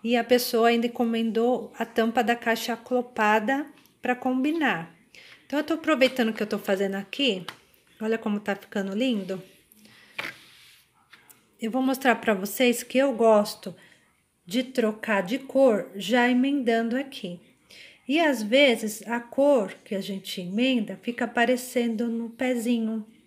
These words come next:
né? Então, eu vou mostrar pra vocês quando isso acontecer,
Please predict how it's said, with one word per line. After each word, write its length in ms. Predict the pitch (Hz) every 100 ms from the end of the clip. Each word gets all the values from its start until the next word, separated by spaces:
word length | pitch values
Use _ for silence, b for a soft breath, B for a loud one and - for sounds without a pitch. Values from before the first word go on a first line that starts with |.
| _
né? 320 | 208 226 294 - - B B B B B B -
Então, 140 | 240
eu 40 |
vou 120 | 240 247
mostrar 300 | 247 247 226
pra 160 | 240
vocês 420 | 208 220 - 262
quando 240 | 262 247 220
isso 220 | 226 226
acontecer, 840 | 214 208 208 208 - 247 262 349